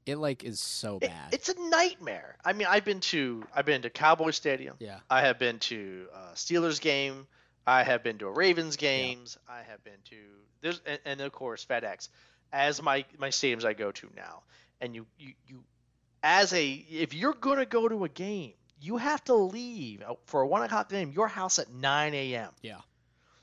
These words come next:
Speaker 2: You get there at ten A M and you have to tailgate, or you're gonna sit in traffic for
Speaker 1: Yeah.
Speaker 2: hours and probably miss the game. And you're in this stadium sitting here drinking, hanging out, which is fun, but you,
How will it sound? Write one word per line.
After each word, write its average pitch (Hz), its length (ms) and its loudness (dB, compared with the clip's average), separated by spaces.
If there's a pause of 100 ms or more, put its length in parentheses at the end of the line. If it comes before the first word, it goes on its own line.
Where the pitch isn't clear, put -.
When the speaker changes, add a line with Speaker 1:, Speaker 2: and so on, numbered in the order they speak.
Speaker 2:
You 160 180 -4
get 294 200 -2
there 202 180 4
at - 220 -4
ten 294 280 -4
A 262 200 2
M 151 320 2
and 190 160 -2
you 277 140 -4
have - 460 -6
to - 80 -20
tailgate, 247 480 -2
or 175 120 2
you're 175 80 0
gonna 202 120 2
sit 202 160 -2
in 202 40 -12
traffic 202 400 0
for 117 140 -4
Speaker 1:
Yeah. 104 100 -4
Speaker 2:
hours 101 320 -6 (220)
and 170 120 -2
probably 208 300 4
miss 196 200 -2
the 190 100 -8
game. 208 340 -10 (480)
And 185 140 0
you're 185 100 2
in 240 240 -2
this 262 140 0
stadium 285 480 -2
sitting 311 380 -2
here 208 380 -2 (180)
drinking, 147 420 -4
hanging 143 220 -2
out, 165 160 -2
which 302 160 -12
is - 120 -8
fun, 160 500 0 (500)
but 302 160 -2 (1200)
you, 233 100 -8